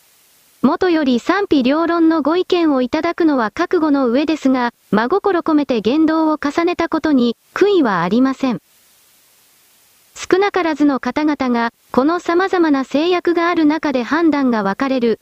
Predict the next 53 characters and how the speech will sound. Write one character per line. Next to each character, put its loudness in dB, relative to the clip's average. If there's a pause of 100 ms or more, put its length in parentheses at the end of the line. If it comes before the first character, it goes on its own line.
(140)
厳 0
し 0
い -2
選 0
択 -2
に、 0 (160)
そ 0
れ -2
で 2
も 4
エ 0
ー 2
ル 2
を 2
送 0
っ -2
て 0
く -2
だ -2
さ -2
っ -4
た -2
こ -2
と -2
は、 -2 (200)
と 2
て 0
も 2
と -4
て 0
も 2
勇 2
気 0
づ 0
け 2
ら 0
れ 0
ま 2
し -10
た -2
し、 -2 (160)
責 0
任 4
も 2
ず -2
し 0
り 0
と -2
感 0
じ 0
ま 0
し -10
た。 -4